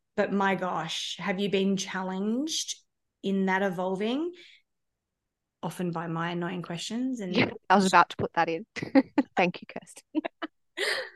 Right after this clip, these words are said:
Speaker 1: Um, and I think that you, to me, embody that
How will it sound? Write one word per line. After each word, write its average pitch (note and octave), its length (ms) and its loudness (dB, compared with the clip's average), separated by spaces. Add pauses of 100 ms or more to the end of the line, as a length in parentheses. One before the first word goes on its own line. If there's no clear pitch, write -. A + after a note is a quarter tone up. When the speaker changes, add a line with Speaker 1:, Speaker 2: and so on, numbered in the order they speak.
(500)
Speaker 1:
Um, A#3 540 8 (140)
and A3+ 200 6
I A3 120 8
think B3+ 320 0
that G#3 140 4
you, G#3+ 480 4
to A3 180 0
me, F#3+ 340 2
embody F3+ 960 0 (640)
that G3 440 0